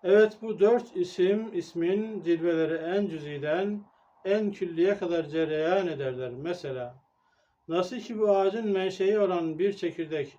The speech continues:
el evvel ismine mazhariyetle o ağacın gayet mükemmel programını ve icadının noksansız cihazatını ve teşekkülünün bütün şeraitini cami bir kutucuktur ki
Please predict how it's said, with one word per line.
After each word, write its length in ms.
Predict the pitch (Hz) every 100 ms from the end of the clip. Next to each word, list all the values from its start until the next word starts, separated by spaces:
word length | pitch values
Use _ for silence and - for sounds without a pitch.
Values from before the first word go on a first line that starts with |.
| -
el 220 | 185 165
evvel 520 | 160 185 170 160 147
ismine 360 | 156 - 147 143
mazhariyetle 1120 | 143 156 151 156 151 160 170 - 196 202 202 _ _ _ _ _
o 240 | 202 214
ağacın 460 | 180 180 175 185 160
gayet 360 | 175 214 208 185
mükemmel 600 | 175 180 165 160 196 196
programını 600 | 175 160 156 151 147 151
ve 320 | 180 202 208 - - _ _
icadının 1000 | 151 151 165 165 156 151 170 175 202 180
noksansız 640 | 170 160 170 165 214 190
cihazatını 760 | 160 160 151 151 147 151 147 147
ve 320 | 165 196 202 202 _ - _ _ _ _
teşekkülünün 960 | 160 185 180 - 190 180 185 190 180
bütün 800 | 170 170 226 226 202 185 170 160
şeraitini 920 | - 165 160 156 151 143 160 185 165
cami 500 | 151 151 147 160 175
bir 220 | 156 135
kutucuktur 640 | - 135 139 175 175 139 127
ki 460 | 131 147 185 196